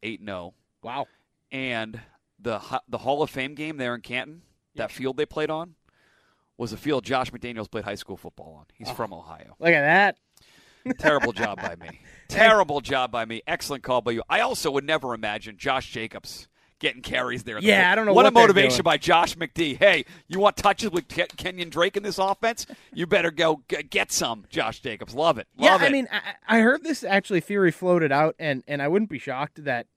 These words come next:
Speaker 2: y-, Josh Jacobs may just not get a ton of carries this year. Um, uh, McDaniels may go with the Patriots running back by committee approach. Um,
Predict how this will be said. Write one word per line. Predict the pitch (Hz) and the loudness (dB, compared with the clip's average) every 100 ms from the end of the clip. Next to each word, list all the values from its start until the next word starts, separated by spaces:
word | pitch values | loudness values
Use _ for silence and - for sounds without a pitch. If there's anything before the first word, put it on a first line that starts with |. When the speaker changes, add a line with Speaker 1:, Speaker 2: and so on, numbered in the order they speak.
| _ | _
Speaker 2:
y-, | - - 147 | -20 -18 -8
Josh | 180 240 | -6 -2
Jacobs | - 208 143 120 | 2 2 2 -6
may | 131 131 | -6 -6
just | 127 117 - | -6 -10 -10
not | 113 117 - | -10 -8 -10
get | 113 131 | -6 -4
a | 131 | -2
ton | 147 127 | -4 -6
of | |
carries | - 131 196 120 | -2 0 0 0
this | 107 | -8
year. | 104 92 _ _ _ | -16 -18 _ _ _
Um, | 131 131 123 117 110 - | -8 -4 -4 -4 -8 -12
uh, | 135 139 | -12 -8
McDaniels | 147 135 139 143 160 | -8 -8 -10 -6 -6
may | 139 156 | -2 -2
go | 139 143 | 4 4
with | 170 | 4
the | 151 127 | -2 -12
Patriots | - 143 139 151 151 147 - 143 | -6 -6 -6 -4 -4 -6 -12 -12
running | 135 139 151 | -4 -4 -2
back | 135 139 | -4 -4
by | - 139 | -4 -6
committee | - 143 143 156 | -4 -6 -4 -6
approach. | - 123 135 165 - _ _ - | -8 -6 -6 -6 -12 _ _ -8
Um, | 131 135 131 | -2 -2 -2